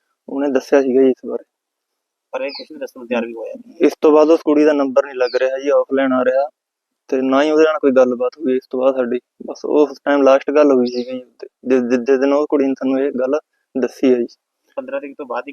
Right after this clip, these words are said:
Speaker 2: ਘਟਨਾ ਹੈਗੀ ਹੈ?
Speaker 1: ਹਾਂ ਜੀ, ਪੰਦਰਾਂ ਤੋਂ
Speaker 2: ਜਿਵੇਂ
Speaker 1: ਬਾਅਦ
Speaker 2: ਸੱਤ
Speaker 1: ਦੀ।
Speaker 2: ਦਿਨ ਹੋ ਗਏ, ਤਾਂ ਕੁਛ ਨਹੀਂ ਪਤਾ ਲੱਗਾ।
Speaker 1: ਹਾਂ ਜੀ, ਕੁਛ ਨਹੀਂ ਪਤਾ ਲੱਗਿਆ ਜੀ ਹਜੇ ਤੱਕ।
Speaker 2: ਕਿੰਨਾ ਕੁ ਔਖੀ ਭੇਜੀ ਸੀ ਤੁਸੀਂ, ਜਦੋਂ ਭੇਜੀ ਹੈ? ਕੀ ਉਮੀਦਾਂ ਲਾ ਕੇ ਭੇਜੀ ਸੀ, ਬਾਹਰ ਭੇਜੀ ਸੀ ਤੁਹਾਡੀ? ਤੁਹਾਡੀ ਸਿਸਟਰ ਲੱਗਦੀ ਸੀ?
Speaker 1: ਹਾਂ ਜੀ, ਮੇਰੀ ਛੋਟੀ ਭੈਣ ਸੀ।
Speaker 2: ਹੂੰ।
Speaker 1: ਅਸੀਂ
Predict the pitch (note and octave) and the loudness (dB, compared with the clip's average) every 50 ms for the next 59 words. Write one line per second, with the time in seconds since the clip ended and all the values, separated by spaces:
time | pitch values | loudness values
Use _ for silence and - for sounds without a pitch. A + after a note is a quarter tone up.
0 | C#3+ C3+ - B2+ A#2+ A#2 A#2+ _ _ _ _ _ - - - - C3 C3 C#3 C#3+ | -12 -12 -12 -14 -20 -20 _ _ _ _ _ _ -20 -12 -4 -2 0 2 2 2
1 | - - D3+ D3 C3+ D3 D3 C#3+ C3 - C3+ B2 A#2 A#2 - A#2+ A#2 A#2+ A#2+ B2 | 2 0 -2 0 2 2 2 2 0 -2 -2 -2 -2 -2 -4 -6 -8 -8 -8 -8
2 | B2 B2 A#2+ B2 B2 B2 B2 - - - - - _ C#3 C3 - A#2 - - - | -10 -16 -16 -16 -14 -14 -14 -14 -16 -18 -20 -20 _ _ -18 -16 -16 -16 -16 -20
3 | _ _ _ _ - - - C#3+ C3+ - - D3 C#3 D3 D#3+ D#3+ C#3 A#2+ B2 - | _ _ _ _ -20 -14 -10 -10 -4 0 2 2 2 2 0 0 0 2 4 4
4 | C3 B2+ B2 A#2 A#2+ A#2+ A#2+ B2 _ _ - _ - - _ - - - _ _ | 4 4 4 2 0 -4 -4 -6 _ _ -20 _ -20 -20 _ -20 -20 -20 _ _
5 | _ _ _ _ _ _ _ _ _ _ _ - - - - _ _ _ _ _ | _ _ _ _ _ _ _ _ _ _ _ -20 -20 -20 -20 _ _ _ _ _
6 | _ _ _ _ _ _ _ _ _ _ _ _ _ _ _ _ _ _ _ _ | _ _ _ _ _ _ _ _ _ _ _ _ _ _ _ _ _ _ _ _
7 | - - - - - _ _ _ _ _ _ _ _ _ _ _ _ _ _ _ | -18 -16 -16 -16 -18 _ _ _ _ _ _ _ _ _ _ _ _ _ _ _
8 | _ _ _ _ _ _ _ _ _ _ _ _ _ - E3 E3+ F3 E3+ D#3 C3+ | _ _ _ _ _ _ _ _ _ _ _ _ _ -14 -10 -8 -4 -2 -2 -2
9 | - _ - C#3 _ - D3 A#2+ A#2+ A#2 _ _ _ A#2 A#2 A#2+ A#2+ A#2 - D3 | -4 _ -20 -16 _ -12 -12 -12 -14 -20 _ _ _ _ _ -20 -20 -20 -18 -18
10 | C#3 A2+ A2+ A2+ A2 A2+ A#2 - _ _ _ _ _ _ _ _ - D#3+ D#3+ D#3 | -18 -18 -18 -20 -20 -20 -20 -20 _ _ _ _ _ _ _ _ -12 -12 -10 -8
11 | C#3+ C3 A#2+ C3+ B2+ B2 A#2+ A#2 B2 - C#3+ - - - - _ A2 G2+ G#2 G#2+ | -8 -6 -4 -4 -4 -4 -4 -6 -8 -10 -10 -10 -10 -10 -18 _ _ _ -20 -20
12 | _ _ _ _ _ _ B2 A2+ G#2+ A2 A2+ - A#2+ G#2 _ B2+ - - - D#3 | _ _ _ _ _ _ -12 -10 -8 -10 -10 -12 -20 -20 _ -20 -20 -20 -20 -20
13 | - G#2+ _ _ _ _ _ _ _ _ _ _ - B2+ A#2 B2 A#2 - - B2+ | -20 -20 _ _ _ _ _ _ _ _ _ _ -20 -20 -18 -18 -16 -12 -10 -6
14 | A#2+ A2+ A2+ A2+ - _ _ _ _ _ - D3 C#3+ C#3 C#3 C#3+ C#3 D3 C#3+ C#3+ | -6 -6 -6 -8 -16 _ _ _ _ _ -4 -2 0 2 4 4 4 2 0 -2
15 | C#3+ C#3 - C#3+ C3+ - D3 C3+ - D3 C#3 C#3 - - - C3 C3+ C3+ C#3 C#3 | -4 -4 -2 0 0 0 0 -2 -2 -2 -2 -2 -4 -4 -2 0 0 0 0 -2
16 | C#3 _ - A#2 A2 G#2+ B2 - - A#2 D3 D3+ | -4 _ -20 -20 -18 -16 -16 -14 -10 -6 -4 -4